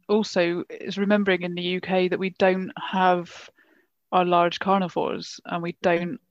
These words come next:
have the free movement of herbivores across the whole of the U K. So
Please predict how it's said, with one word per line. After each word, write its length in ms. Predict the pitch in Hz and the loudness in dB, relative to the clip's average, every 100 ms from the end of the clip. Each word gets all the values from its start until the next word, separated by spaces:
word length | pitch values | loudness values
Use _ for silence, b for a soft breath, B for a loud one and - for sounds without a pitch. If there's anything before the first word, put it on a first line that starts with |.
| _ | _
have 440 | - 190 185 180 - | -8 0 2 2 -2
the 60 | 185 | -10
free 340 | - - 175 | -6 -4 -2
movement 540 | 175 180 170 180 175 175 | -2 -2 -4 -4 -6 -2
of 160 | 170 | -4
herbivores 680 | - 175 175 175 170 170 165 | 0 2 2 0 -2 -4 -6
across 600 | - 170 165 - - - - | -2 -2 -2 -8 -12 -16 -4
the 80 | 175 | 0
whole 200 | 175 175 | 0 0
of 80 | |
the 80 | 190 | -2
U 140 | 180 175 | -4 0
K. 320 | 208 175 156 | 2 2 0
So 360 | - 180 175 | 2 4 4